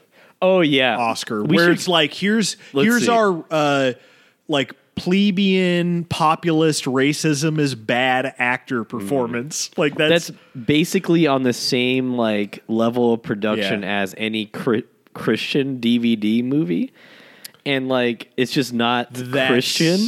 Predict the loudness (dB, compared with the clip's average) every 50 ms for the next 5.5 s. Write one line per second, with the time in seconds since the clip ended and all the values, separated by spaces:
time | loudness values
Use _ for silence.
0 | -4 -4 -4 -2 0 0 2 0 0 -2 -4 -6 -8 -8 -6 -4 -2 0 0 2
1 | 2 2 2 2 0 0 0 0 0 0 2 4 2 2 2 2 0 0 0 -2
2 | -2 0 2 2 2 0 -2 -6 -4 -2 0 0 2 2 2 2 4 4 4 4
3 | 4 2 2 0 -2 -4 -4 -2 0 0 0 2 2 2 0 0 0 0 0 0
4 | 0 0 -2 -2 -4 -4 -6 -6 -10 _ _ -6 -2 0 2 2 2 2 2 2
5 | 2 2 2 4 2 2 2 0 -2